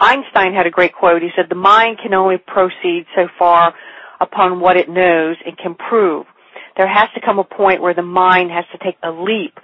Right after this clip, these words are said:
call it intuition or what you will, but it comes out on the higher plane of knowledge." So I believe this. Yesterday's learned beliefs cannot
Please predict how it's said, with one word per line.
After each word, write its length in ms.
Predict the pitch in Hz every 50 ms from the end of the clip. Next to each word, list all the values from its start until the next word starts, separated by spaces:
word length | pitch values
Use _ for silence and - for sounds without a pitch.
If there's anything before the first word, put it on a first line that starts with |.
| - - - - _
call 220 | - - 185 175
it 80 | 175 170
intuition 760 | 185 196 196 - 220 190 185 185 190 - - 214 208 214 226 - _ - - - - - _ _ _ _ -
or 200 | - 170 170 165
what 220 | 160 170 175 180
you 140 | 196 208 202
will, 320 | 196 202 196 185 165 156 156
but 140 | 156 175 165
it 100 | 151 -
comes 340 | - - 220 202 202 196 202
out 260 | 185 180 180 180 175
on 140 | 175 170 170
the 80 | 170
higher 520 | 165 - - - 185 185 190 190 190 185 185
plane 480 | - - - 202 180 180 180 180 175
of 100 | 170 - -
knowledge." 720 | 175 175 180 180 180 175 160 151 151 - - - - - - _ _ - - - - -
So 100 | - 190
I 160 | 196 208 226 226
believe 380 | 214 220 202 190 190 190 180
this. 280 | 180 180 170 147 - - - - - _ _ _ - - - _ -
Yesterday's 720 | 185 196 208 233 - - - 285 240 247 220 208 202 202 -
learned 380 | 190 175 175 180 190 202 202 208
beliefs 440 | 202 196 190 175 165 151 143 139 - - - - - _ _ - -
cannot 380 | - 208 202 202 202 208 202